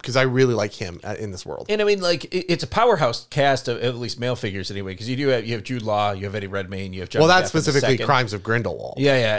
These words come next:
Speaker 2: And then, and then once you get to The Secrets of Dumbledore, this is the final of the trilogy of Fantastic Beasts. I mean, go, go ahead and just slot in there frickin' Mads Mikkelsen
Speaker 1: Well, he
Speaker 2: in, in
Speaker 1: plays
Speaker 2: place of,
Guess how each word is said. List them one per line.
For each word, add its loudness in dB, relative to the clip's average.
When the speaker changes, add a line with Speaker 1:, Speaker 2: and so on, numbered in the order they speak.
Speaker 2:
And 0
then, 0
and 0
then 0
once -2
you -8
get -4
to -8
The -8
Secrets -6
of -8
Dumbledore, 0
this -4
is -8
the -10
final -2
of -8
the -16
trilogy -6
of -4
Fantastic -4
Beasts. -6
I -4
mean, -4
go, -2
go -2
ahead 2
and -8
just -4
slot 2
in -2
there -2
frickin' -6
Mads -2
Mikkelsen -2
Speaker 1:
Well, 6
he 0
Speaker 2:
in, 2
in 0
Speaker 1:
plays 6
Speaker 2:
place 2
of, -4